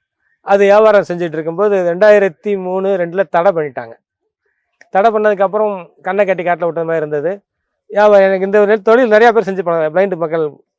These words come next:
பிளைண்ட் பார்வையற்றோர் செஞ்சாங்க. அப்ப இது, "சரி இது முடிஞ்சிச்சு" அப்படின்ட்டு ஒரு சைக்கிள் க-, கடை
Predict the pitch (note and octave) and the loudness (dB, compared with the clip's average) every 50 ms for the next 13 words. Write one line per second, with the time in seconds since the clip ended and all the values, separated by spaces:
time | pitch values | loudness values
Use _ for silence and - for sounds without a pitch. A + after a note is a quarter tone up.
0 | - E3 F3+ F#3+ F3 F3 F#3 F#3+ F#3 E3 F3+ E3 - E3 D#3 D#3+ D3 B2 A#2+ - | -8 -4 -4 -4 0 0 0 0 0 -2 -6 -10 -10 -6 -4 -4 -4 -4 -6 -16
1 | _ _ _ _ _ _ _ _ _ _ _ _ _ - G#3 G#3 G3+ B3 A#3 A3 | _ _ _ _ _ _ _ _ _ _ _ _ _ -2 -2 0 2 4 4 4
2 | G#3+ G#3 G3+ G3 G3 G3 G3+ G#3 G#3+ G#3 G3+ G3 F#3+ F#3 F3+ F3 E3+ F3 _ _ | 4 4 4 2 2 0 2 2 2 2 2 -2 -4 -6 -8 -10 -14 -18 _ _
3 | _ _ _ _ _ _ _ _ _ _ _ _ _ _ _ _ _ _ _ _ | _ _ _ _ _ _ _ _ _ _ _ _ _ _ _ _ _ _ _ _
4 | - G3 G3 F#3+ G3 G3 F#3+ G#3 G#3+ A3 G#3 F3 - G3+ G3+ F#3 E3 D#3+ E3+ G3 | 0 0 4 4 2 2 2 -2 -2 -2 -4 -4 -2 0 0 2 2 0 2 2
5 | A3 G#3+ G#3 A3+ G3+ F3 - - F#3 A3+ B3+ A#3 B3+ A3 F#3 F#3+ F3+ F3 E3 D#3+ | 0 2 2 2 2 2 0 0 0 0 0 -4 -6 -4 -2 0 0 2 0 0
6 | C#3+ - E3 F3 | 0 0 0 0